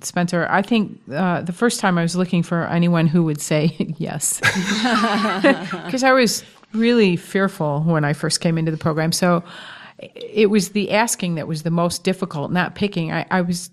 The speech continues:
just looking for someone who had a bit of experience in the program, and if I asked them to be my sponsor, would say yes. So I made it through that fear really quickly because the first person I asked to be my sponsor said no. Uh, she said that, uh, she was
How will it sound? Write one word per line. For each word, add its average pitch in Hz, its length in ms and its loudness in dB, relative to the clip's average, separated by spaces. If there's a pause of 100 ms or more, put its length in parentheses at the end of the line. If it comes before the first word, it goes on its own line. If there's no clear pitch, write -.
(100)
just - 360 -2
looking 196 300 0
for 175 140 -4
someone 175 320 0
who 165 140 0
had 156 360 -2
a 170 60 -2
bit 175 180 0
of 175 120 2
experience 175 500 -2
in 160 60 -2
the 147 60 -6
program, 151 520 -2
and 160 240 -2
if 165 160 -2
I 139 120 2
asked 165 220 0
them 156 160 -4
to - 100 -8
be 160 100 -2
my 156 160 -2
sponsor, 175 380 -2
would 165 120 -4
say 160 180 -4
yes. 165 260 0
So 180 260 2 (540)
I 208 240 2
made 240 260 4
it - 100 -4
through 196 240 0
that 180 320 2
fear 185 400 -2
really 175 280 2
quickly 175 340 -2
because 160 260 -2
the 160 80 -4
first 175 320 0
person 165 300 0
I 160 160 0
asked 151 240 0
to - 60 -18
be 175 100 0
my 165 120 0
sponsor 170 420 0
said 156 320 -2
no. 156 320 0 (880)
Uh, 156 380 0
she 175 220 0
said 165 260 0
that, 160 360 0
uh, 143 180 0
she 190 220 2
was 170 420 2